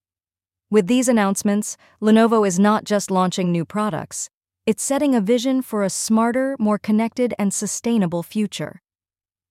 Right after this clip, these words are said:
The Intel configured ThinkPads are set to hit the market in April twenty twenty-four,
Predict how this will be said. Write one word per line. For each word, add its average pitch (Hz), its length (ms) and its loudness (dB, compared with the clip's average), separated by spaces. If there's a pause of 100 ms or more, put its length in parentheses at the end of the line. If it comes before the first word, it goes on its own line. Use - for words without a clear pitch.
The 214 200 0
Intel 302 520 0
configured 220 640 -2
ThinkPads 156 640 -2
are 175 100 -4
set 240 300 -2
to 208 100 -2
hit 202 160 -2
the 214 80 -2
market 196 420 -2
in 220 240 0
April 262 420 -2
twenty 240 380 -2
twenty-four, 196 720 -4